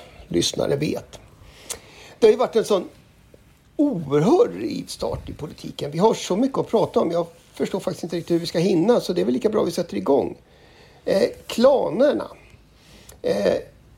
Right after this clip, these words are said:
där har vi liksom ett ord som lanserades i, i, eh, P ett utav, eh, vice rikspolischef Mats Löving, eh, för en vecka sedan. Och sedan dess har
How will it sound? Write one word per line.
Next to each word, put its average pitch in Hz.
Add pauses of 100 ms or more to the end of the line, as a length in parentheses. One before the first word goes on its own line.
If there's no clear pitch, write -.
(1300)
där 214
har 214
vi 165
liksom 156
ett 160
ord 226
som 165
lanserades 151
i, -
i, 82
eh, - (180)
P 208
ett 220
utav, 165 (220)
eh, 170 (380)
vice - (500)
rikspolischef -
Mats -
Löving, 110 (560)
eh, - (100)
för -
en -
vecka -
sedan. - (140)
Och 214
sedan 220
dess -
har 196